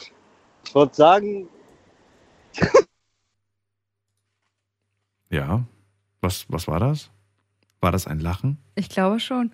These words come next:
Speaker 2: Ich glaube
Speaker 3: Er fand
Speaker 2: auch.
Speaker 3: sich sehr witzig.
Speaker 2: Aber ich fand eigentlich den Satz, wenn ich ihn jetzt richtig verstanden habe, ich bin mir nicht ganz sicher, ähm, hat das schon Sinn ergeben für mich.
Speaker 3: Dass aus Liebe Hass wird?
Speaker 2: Am Anfang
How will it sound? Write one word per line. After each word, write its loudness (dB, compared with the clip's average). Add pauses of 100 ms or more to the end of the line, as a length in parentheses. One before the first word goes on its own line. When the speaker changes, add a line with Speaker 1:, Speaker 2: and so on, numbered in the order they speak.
(180)
Speaker 2:
Ich -8
glaube 0
Speaker 3:
Er 4
fand 2
Speaker 2:
auch. -16
Speaker 3:
sich -4
sehr -4
witzig. -12 (120)
Speaker 2:
Aber 2
ich -6
fand 2 (480)
eigentlich 4
den 2
Satz, 2
wenn 2
ich 0
ihn 6
jetzt 4
richtig 0
verstanden -2
habe, -2
ich -6
bin 0
mir 6
nicht 2
ganz 2
sicher, 0 (680)
ähm, 0
hat -8
das -2
schon 4
Sinn 6
ergeben 0
für -12
mich. -12 (920)
Speaker 3:
Dass -2
aus -4
Liebe 0
Hass -6
wird? -4 (240)
Speaker 2:
Am 4
Anfang 2